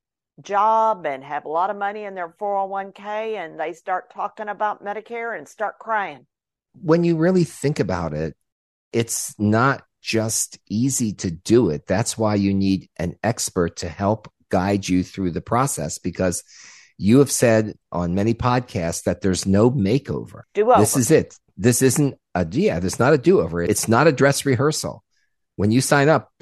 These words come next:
Speaker 2: it's the real thing. You get one shot.
Speaker 1: And a lot of people think that if they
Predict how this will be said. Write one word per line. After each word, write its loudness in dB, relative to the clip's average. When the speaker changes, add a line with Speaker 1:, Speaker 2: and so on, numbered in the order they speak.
Speaker 2:
it's -10
the -4
real 2
thing. -6
You -4
get -2
one 0
shot. -6
Speaker 1:
And 2
a 6
lot 6
of -2
people -6
think -6
that 2
if 0
they 2